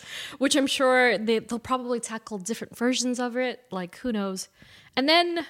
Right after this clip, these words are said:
there's a version of Kang that we have not met yet, but is so crucial to the storyline, Iron Lad. Uh, and so, again, we've talked about him a little bit. Uh, I think it was our Kate Bishop episode.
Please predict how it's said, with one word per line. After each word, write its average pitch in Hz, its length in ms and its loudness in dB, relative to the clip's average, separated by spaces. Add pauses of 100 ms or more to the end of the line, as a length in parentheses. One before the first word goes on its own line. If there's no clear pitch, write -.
(120)
there's 233 260 0
a 240 60 -2
version 240 640 0 (300)
of 185 100 -10
Kang 202 320 0
that 185 120 -4
we 175 100 -2
have 180 140 -4
not 190 240 -2
met 247 300 2
yet, - 480 -2 (400)
but 220 100 -2
is 208 120 2
so 320 300 4
crucial 285 460 -2
to 226 160 -4
the 202 80 -6
storyline, 226 560 0 (340)
Iron 247 380 2
Lad. 156 380 -10 (580)
Uh, 208 400 2
and 214 140 0
so, 240 200 2
again, 320 360 2
we've 233 160 -2
talked 311 240 -4
about 277 260 0
him 269 220 -2
a - 60 -4
little 240 220 -2
bit. 285 380 -6
Uh, 220 340 2
I 202 60 -4
think 285 220 -2
it 269 40 -2
was 233 140 -2
our 185 60 -4
Kate - 340 -10
Bishop 254 300 -2
episode. 240 580 -2